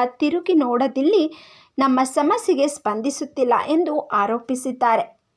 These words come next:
ಕೂಡಲೇ ಚರಂಡಿಯನ್ನ ವೈಜ್ಞಾನಿಕವಾಗಿ ನಿರ್ಮಿಸಿ ಸಮಸ್ಯೆಗೆ ಪರಿಹಾರ ಕಲ್ಪಿಸದಿದ್ದಲ್ಲಿ ಪ್ರತಿಭಟನೆ ಹಾದಿ ಹಿಡಿಯಬೇಕಾಗುತ್ತದೆ ಎಂದು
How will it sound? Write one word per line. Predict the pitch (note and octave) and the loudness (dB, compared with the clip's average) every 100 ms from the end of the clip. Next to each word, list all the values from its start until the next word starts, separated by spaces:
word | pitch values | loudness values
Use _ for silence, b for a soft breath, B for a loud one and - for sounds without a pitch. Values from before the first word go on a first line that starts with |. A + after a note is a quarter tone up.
| _ _ _ | _ _ _
ಕೂಡಲೇ | G4+ A4+ B4+ A4+ G#4+ | 2 2 4 2 2
ಚರಂಡಿಯನ್ನ | G4 E4+ D#4 D4+ D#4+ E4+ | 0 2 2 4 4 4
ವೈಜ್ಞಾನಿಕವಾಗಿ | C#4+ C#4 C4+ B3+ D#4+ G4+ F4+ C#4 C4+ C4 | 2 0 0 0 2 0 0 2 2 2
ನಿರ್ಮಿಸಿ | C4+ B3 A#3+ B3+ D#4 | 2 2 0 -2 -2
ಸಮಸ್ಯೆಗೆ | D#4 D#4 G#4+ B4 D#4+ D#4 | 0 0 0 -2 -4 -2
ಪರಿಹಾರ | C4+ C4 B3+ B3+ A#3+ | 0 2 2 2 2
ಕಲ್ಪಿಸದಿದ್ದಲ್ಲಿ | A#3+ A#3+ B3+ C4 A3+ A3 A#3 A#3+ C4+ D#4+ | 0 -2 -4 -6 -8 -4 -2 0 0 -2
ಪ್ರತಿಭಟನೆ | - E4 E4 G#4 A4 G4 D#4+ C#4+ | 0 0 2 2 2 2 2 2
ಹಾದಿ | C4+ C4 B3 B3+ | 2 0 -2 -6
ಹಿಡಿಯಬೇಕಾಗುತ್ತದೆ | C4 B3 A3+ A#3 - A#3 A#3 C4 D4 | 0 0 2 0 0 -2 -2 -6 -2
ಎಂದು | E4 E4+ G#4 E4+ | 2 2 2 0